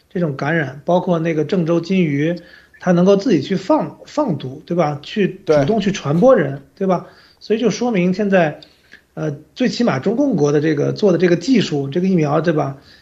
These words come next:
Speaker 1: 肯定是有很大问题的。这个其实老百姓已经很清楚了。我觉得中国老百姓其实不傻，只是很多时候呢，大家觉得我一个人力量很小，然后出去呢也是这个，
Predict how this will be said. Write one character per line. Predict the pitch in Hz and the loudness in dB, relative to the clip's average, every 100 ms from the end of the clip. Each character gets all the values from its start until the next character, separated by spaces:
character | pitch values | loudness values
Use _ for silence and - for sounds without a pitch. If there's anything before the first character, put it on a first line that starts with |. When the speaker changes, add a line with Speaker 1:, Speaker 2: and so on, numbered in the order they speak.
| _ | _
Speaker 1:
肯 | - 135 | -6 -2
定 | 143 226 | 2 2
是 | 196 | 4
有 | 175 | 4
很 | 165 120 | 4 0
大 | 165 | 0
问 | 180 226 | 0 0
题 | - - | -4 -8
的。 | 131 - _ _ - | -18 -20 _ _ -4
这 | 302 | 0
个 | 240 | 0
其 | - | 2
实 | |
老 | 208 254 | 2 2
百 | 156 | 0
姓 | 226 | -2
已 | 180 131 | -4 -6
经 | 160 233 | -6 -4
很 | 135 | -6
清 | 117 208 | -6 -4
楚 | 208 156 | -2 -2
了。 | 135 - _ _ _ _ | -6 -12 _ _ _ _
我 | - | -6
觉 | 151 202 | 0 2
得 | 240 | 2
中 | 262 | 2
国 | 262 | 0
老 | 247 | 2
百 | 240 139 | 0 -2
姓 | - 233 170 | -6 -4 -4
其 | 185 | -2
实 | 180 | -2
不 | 202 262 | 0 -2
傻， | - 131 - _ _ _ _ - | -4 -10 -16 _ _ _ _ -8
只 | 165 | -4
是 | 240 | 0
很 | 196 | 0
多 | 156 233 | 2 2
时 | - | 2
候 | 185 220 | 2 2
呢， | 175 | 0
大 | 170 | 0
家 | 190 185 | 0 0
觉 | 165 | 0
得 | 190 175 - - _ _ _ | 2 0 -2 -14 _ _ _
我 | 143 | -8
一 | 143 175 | -4 0
个 | 196 | 0
人 | 202 | 2
力 | 226 | 0
量 | 175 | 0
很 | 135 190 | 0 -2
小， | 190 135 - 131 - - | -2 -8 -8 -14 -14 -12
然 | 135 | -4
后 | 147 170 | 0 0
出 | 151 214 | 0 0
去 | 202 190 | 2 2
呢 | 160 147 | 2 -2
也 | 147 135 | -4 -6
是 | 165 165 | -4 -4
这 | 165 | -2
个， | 151 139 | -2 -4